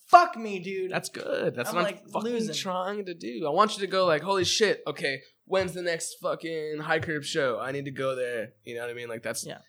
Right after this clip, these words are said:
Speaker 2: that's what I do for those boys. I'm their tour manager. I fucking make, we're going on tour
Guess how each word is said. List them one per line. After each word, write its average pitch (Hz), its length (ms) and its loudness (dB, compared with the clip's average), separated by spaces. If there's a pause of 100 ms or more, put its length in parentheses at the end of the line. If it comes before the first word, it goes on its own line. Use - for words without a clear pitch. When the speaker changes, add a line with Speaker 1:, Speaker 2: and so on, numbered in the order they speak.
(180)
Speaker 2:
that's 127 220 -2
what 147 140 0
I 139 100 4
do 135 200 -6
for 127 140 -6
those 139 260 0
boys. 135 460 -14
I'm 104 100 -12
their 104 180 -14
tour 123 200 -8
manager. 123 680 -10
I - 20 -8 (100)
fucking 107 240 -12
make, 110 200 -14
we're 120 100 -12
going 127 220 -6
on 110 160 -8
tour 151 440 -12